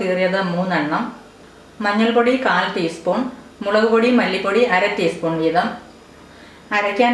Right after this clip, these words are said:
വേണ്ടിയിട്ട് തേങ്ങ ചിരകിയത് ഒരു കപ്പ്, ചുവന്നുള്ളി ഒരല്ലി, വെളുത്തുള്ളി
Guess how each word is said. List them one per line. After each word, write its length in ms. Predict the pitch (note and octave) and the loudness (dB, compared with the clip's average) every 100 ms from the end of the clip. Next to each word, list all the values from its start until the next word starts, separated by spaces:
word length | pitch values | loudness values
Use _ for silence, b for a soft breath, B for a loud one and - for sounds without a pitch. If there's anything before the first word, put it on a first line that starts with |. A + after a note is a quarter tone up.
| G#3 | 2
വേണ്ടിയിട്ട് 420 | E3+ E3+ E3 F#3+ C4+ - - - | 2 0 0 0 -2 -4 -6 -2
തേങ്ങ 340 | G#3+ A3 B3 B3 | 0 2 0 0
ചിരകിയത് 420 | G3 F3+ F#3 G3 F3 | 0 0 0 2 2
ഒരു 140 | F3+ - | 2 2
കപ്പ്, 300 | - - F3 C4 - - - - - - | 0 0 -2 -2 -6 -16 -20 -20 -10 0
ചുവന്നുള്ളി 460 | B3 B3 B3+ B3+ A3 | 4 4 4 4 4
ഒരല്ലി, 420 | F#3 F3 D#3 F3 B3 - F#3+ | 4 2 0 -2 -4 -4 -2
വെളുത്തുള്ളി 440 | G3+ G#3+ A3+ A3 | -2 2 2 4